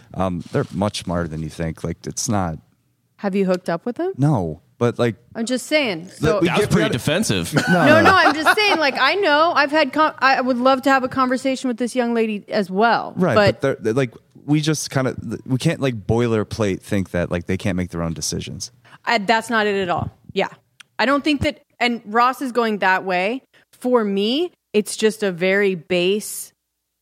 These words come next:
Speaker 2: uncomfortable, making me think of, you know,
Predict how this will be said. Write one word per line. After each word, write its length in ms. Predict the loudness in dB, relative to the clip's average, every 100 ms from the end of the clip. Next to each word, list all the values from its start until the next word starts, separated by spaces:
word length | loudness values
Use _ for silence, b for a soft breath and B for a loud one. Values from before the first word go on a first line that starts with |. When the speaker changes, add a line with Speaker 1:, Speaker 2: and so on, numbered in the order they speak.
| _ _ _ _ -2
Speaker 2:
uncomfortable, 1080 | 2 2 0 0 0 -2 0 2 4 2 -2 _ _ _ -6
making 460 | -2 -2 -2 -2
me 120 | -2
think 360 | -4 -4 -6 -6 -4
of, 520 | -2 0 -2 -8 _ _ _ _ _ _ _ _ _ _
you 120 | -6 -2
know, 380 | 0 -2 -6